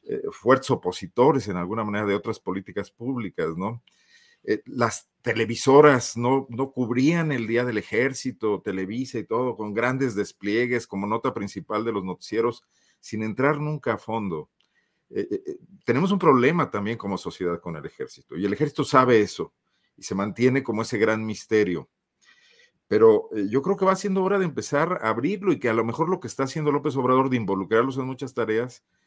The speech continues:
establece una oportunidad de revisar el papel del ejército en este país. Yo creo, por ejemplo, que no tiene una tradición golpista, ni tiene una tradición, eh, de, de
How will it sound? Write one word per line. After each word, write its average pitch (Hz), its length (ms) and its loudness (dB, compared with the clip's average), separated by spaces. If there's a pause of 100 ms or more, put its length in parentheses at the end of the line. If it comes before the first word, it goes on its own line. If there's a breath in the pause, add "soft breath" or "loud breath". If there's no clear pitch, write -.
(180)
establece 117 480 -2
una 147 80 -2
oportunidad 95 680 -4
de 120 120 -2
revisar 87 380 -4
el 87 100 -8
papel 85 280 -8
del 82 140 -6
ejército - 420 -12
en 80 60 -12
este - 220 -16
país. 67 400 -12 (580)
Yo 151 120 0
creo, 208 180 6
por 139 140 2
ejemplo, 156 280 2
que 139 80 2
no 143 140 0
tiene 170 160 2
una 160 180 0
tradición 127 800 0 (280)
golpista, 123 800 0
ni 104 140 -4
tiene 123 180 -4
una 127 140 -2
tradición, 110 680 -4
eh, 85 400 -4 (400)
de, 98 280 0
de 92 600 -2